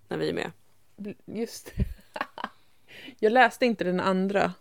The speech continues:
Speaker 2: Efter andra avsnitt vi var med.
Speaker 1: Nej, inte jag heller. Den första är roligare. Jag skummade igenom den andra.
Speaker 2: Ja. Vad sa han? Sa han att jag var tjock?
Speaker 1: Nej.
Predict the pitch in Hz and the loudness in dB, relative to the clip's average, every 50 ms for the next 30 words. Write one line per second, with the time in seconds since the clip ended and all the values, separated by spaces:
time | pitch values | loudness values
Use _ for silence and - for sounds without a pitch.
0 | - - _ _ _ _ _ _ - _ - 202 - - 196 202 196 196 196 196 | -20 -20 _ _ _ _ _ _ -18 _ -12 -12 -4 -2 0 0 2 2 2 2
1 | 196 190 190 190 - 202 202 - - - 175 175 180 190 190 196 196 196 185 185 | 0 0 0 -2 -6 -10 -10 -10 -8 -6 -4 0 2 4 6 6 6 4 2 2
2 | - 175 170 175 160 160 170 165 170 175 - 185 170 - - 165 160 160 156 160 | 2 0 2 2 2 0 0 0 0 0 0 -2 -4 -2 -2 -2 -2 -2 -2 -2
3 | 160 170 - - - - - - - - - - - 175 - - 196 180 170 165 | -2 -4 -4 -6 -6 -10 -14 -20 -20 -20 -12 -10 -8 -8 -2 0 0 0 0 0
4 | 165 160 160 160 160 160 165 165 170 165 165 165 165 165 196 190 175 _ _ _ | -2 -2 -2 -2 -2 -4 -4 -6 -8 -8 -8 -8 -8 -10 -12 -14 -16 _ _ _
5 | _ - - - 214 214 208 214 220 - _ _ - _ - - 214 - - 220 | _ -14 -10 -8 -6 -6 -8 -8 -12 -16 _ _ -20 _ -10 -8 -6 -2 0 2
6 | 214 202 196 196 - - 214 208 196 196 - 196 190 185 190 - - - - - | 2 2 0 0 0 2 2 2 2 2 0 0 0 0 -2 -2 -2 -2 -4 -6
7 | - - - _ - - - - - _ _ - - - 202 196 196 202 202 202 | -14 -20 -20 _ -20 -20 -20 -20 -20 _ _ -20 -14 -10 -8 -6 -4 -4 -2 -2
8 | 208 208 208 208 214 214 | -4 -4 -6 -6 -8 -12